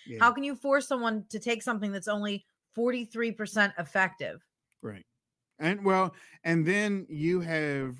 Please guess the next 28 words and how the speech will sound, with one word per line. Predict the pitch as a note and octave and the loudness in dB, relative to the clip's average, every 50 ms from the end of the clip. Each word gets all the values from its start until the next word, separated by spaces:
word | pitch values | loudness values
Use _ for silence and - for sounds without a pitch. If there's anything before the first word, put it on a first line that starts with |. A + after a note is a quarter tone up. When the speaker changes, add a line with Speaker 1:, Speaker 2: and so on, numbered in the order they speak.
| - _ - | -16 _ -10
Speaker 1:
the | D#3 C#3 C3 A#2+ | -6 -4 -4 -2
leaders | B2 B2+ C#3 D#3 A3 A3 F#3 C#3+ C3 A#2+ A#2 | -2 -2 0 0 2 4 4 4 4 2 0
in | A#2+ A2+ | -2 -2
the | A2+ A2 | -2 -4
company, | - - A#2+ A2+ A#2+ B2 B2+ C3 C3+ - _ - | -6 -8 -8 -6 -4 -4 -4 -4 -4 -6 _ -8
I, | C3+ C3+ B2+ A#2+ - - | -6 -6 -6 -6 -10 -10
country | - - C#3+ B2 - - - C3+ C#3 C#3 _ _ _ _ _ _ _ _ | -6 -2 -2 -2 -2 -4 -4 -6 -6 -8 _ _ _ _ _ _ _ _
saying | - - - F#3+ F3+ F3+ F3+ F3 E3+ E3 D#3 - D3 | -10 -4 0 2 4 4 4 4 2 0 -2 -4 -6
Speaker 2:
No, | C#3 C#3 - | -2 0 2
you | D4 | 4
Speaker 1:
that | D4 D#4+ | 4 2
Speaker 2:
can | - D4+ | 0 0
call | - D4 B3+ A3+ | 2 2 4 4
it | G3 | 2
a | F#3 | 0
company. | - F#3 E3+ E3 E3 D#3 E3+ G3+ | -2 -4 -4 -4 -4 -6 -6 -6
It's | G#3 A3 - - | -6 -8 -8 -6
more | A#3 A#3 | -6 -6
of | G#3+ F3+ | -4 -6
a | - | -6
company | - D#3+ C#3 C#3 D3 C3 C3 | -6 -6 -6 -6 -8 -10 -10
than | C3+ C#3 C3+ B2 B2+ | -10 -10 -10 -8 -4
it | B2+ | -2
Speaker 1:
Yeah, | C#3+ B2+ B2+ C#3 | -2 0 -2 -4
Speaker 2:
is | D#3 D3+ - - | -6 -8 -12 -12
a | - | -10
Speaker 1:
yeah. | G#2 | -8
Speaker 2:
country. | - B2+ C3+ C3+ - - - F3+ | -8 -8 -8 -10 -12 -12 -12 -12